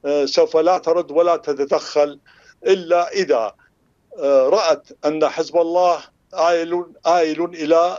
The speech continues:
الانهيار. ولكن كيف ستتحرك في هذه الحالة؟ هل تتحرك مثل ما تحركت في شهر نيسان أبريل الماضي؟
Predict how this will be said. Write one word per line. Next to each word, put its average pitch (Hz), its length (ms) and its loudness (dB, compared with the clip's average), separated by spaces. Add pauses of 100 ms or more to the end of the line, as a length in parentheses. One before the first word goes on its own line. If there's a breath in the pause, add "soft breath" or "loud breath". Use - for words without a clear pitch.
الانهيار. 139 920 0 (500 soft breath)
ولكن 160 460 0
كيف 208 360 2
ستتحرك 180 640 -2
في 170 220 -2
هذه 170 260 2
الحالة؟ 180 500 0 (400 loud breath)
هل 208 160 0
تتحرك 196 600 -4
مثل 170 160 -2
ما 170 160 2
تحركت 175 520 -4
في 170 120 -10
شهر 175 280 0
نيسان 165 400 -2
أبريل 165 360 0
الماضي؟ 190 500 0